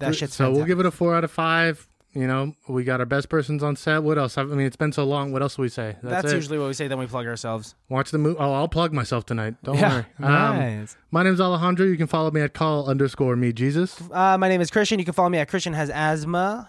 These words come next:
Speaker 2: Follow the podcast at I C B T B
Speaker 1: I C B T B
Speaker 2: Podcast.
Speaker 1: Podcast.
Speaker 2: Check out our website, I C B T B dot com.
Speaker 1: And, uh, send us a message. Send us a message. Comment on the YouTube, uh, on the YouTube page. We got some dude named Peyton Page that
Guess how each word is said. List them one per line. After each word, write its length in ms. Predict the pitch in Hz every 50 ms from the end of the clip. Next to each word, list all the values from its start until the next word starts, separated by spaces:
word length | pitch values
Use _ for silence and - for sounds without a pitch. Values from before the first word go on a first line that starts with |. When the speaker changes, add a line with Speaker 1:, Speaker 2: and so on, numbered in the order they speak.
| - -
Speaker 2:
Follow 140 | - 135 120
the 80 | 120
podcast 500 | - 131 127 123 - 143 131 123 - - 139
at 240 | 120 117 117 123
I 220 | 127 131 127 147 151
C 180 | 147 135 135 123
B 0 |
T 0 |
B 120 | 117 127
Speaker 1:
I 80 | 123 117
C 0 |
B 0 |
T 200 | - 127 120 120
B 180 | 123 117 113
Speaker 2:
Podcast. 320 | 104 - 117 180 190 190 -
Speaker 1:
Podcast. 680 | - 196 190 196 196 202 208 208 196 - - - -
Speaker 2:
Check 180 | - 143 139 135
out 120 | 139 131
our 80 | 131 131
website, 340 | 139 143 - - 165 151
I 120 | 127 127 127
C 140 | 120 - 131
B 180 | 117 127 127
T 160 | 117 - 127
B 200 | 113 110 117 120
dot 240 | 110 120 113 110 113
com. 400 | - - 175 190 202 214 220 220 208
Speaker 1:
And, 500 | - 151 165 165 165 165 165 165 156 156 160 - _ _ - 196
uh, 360 | 208 214 226 226 226 226 220
send 200 | - - 233 226
us 140 | 233 - 233
a 20 |
message. 480 | 220 214 214 202 - 165 127 107 - -
Send 220 | - 202 220 226
us 100 | 226 -
a 40 | 226
message. 340 | 214 196 202 - 214 165 -
Comment 320 | - - 254 285 302 269
on 100 | 285 262
the 140 | 226 202 175
YouTube, 460 | 180 202 202 - - 226 226 220 185 180 - _ _ _ _ _ _ _ _
uh, 760 | 175 170 170 170 170 175 170 170 170 170 165 160 156 147 110 -
on 160 | - 156 170
the 80 | 165 160
YouTube 380 | 165 180 190 - - 208 175
page. 320 | - 208 196 202 208 170 160
We 100 | 170 196
got 200 | 180 208 202 196
some 300 | - 208 180 156 143 123
dude 320 | 107 135 147 170 185 165 180
named 340 | 175 160 160 160 - -
Peyton 380 | - 147 180 185 - 190 180 147
Page 420 | - 135 156 156 170 190 175 165
that 220 | 151 156 139 -